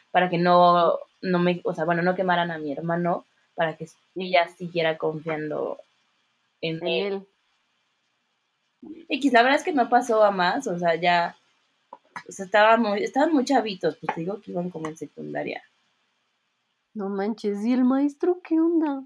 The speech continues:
Speaker 2: Un señor.
Speaker 1: Pues no sé si, si lo demandaron, o sea, si sí hubo alguna acción legal. La verdad es que yo no me acuerdo, ya tiene tiempo de eso.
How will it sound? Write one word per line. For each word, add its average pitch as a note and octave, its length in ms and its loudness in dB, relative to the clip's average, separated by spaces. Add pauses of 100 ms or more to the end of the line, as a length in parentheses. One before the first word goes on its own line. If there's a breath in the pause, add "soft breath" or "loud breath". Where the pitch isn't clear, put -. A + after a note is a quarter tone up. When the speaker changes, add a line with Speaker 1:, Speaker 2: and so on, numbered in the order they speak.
Speaker 2:
Un C4+ 140 -2
señor. C#4 540 -2 (160)
Speaker 1:
Pues G#3+ 320 -6 (160)
no A#3+ 140 2
sé C4+ 180 -2
si, F#3+ 280 -4
si F3+ 140 -8
lo F#3+ 160 -2
demandaron, D#3 960 -6
o C3+ 160 -14
sea, E3+ 160 -12
si F#3 160 -10
sí F#3+ 220 -10
hubo F#3+ 240 0
alguna F3+ 320 -2
acción F3 240 -8
legal. D#3 260 -2 (300 loud breath)
La G3 80 2
verdad A3 160 4
es A3+ 100 -6
que G3+ 120 -16
yo F3+ 140 -4
no F3 100 -6
me D#3+ 120 -8
acuerdo, - 340 -12
ya F#3 200 -8
tiene F3+ 300 -8 (880)
tiempo F#3 420 -2
de E3 100 -2
eso. - 160 -16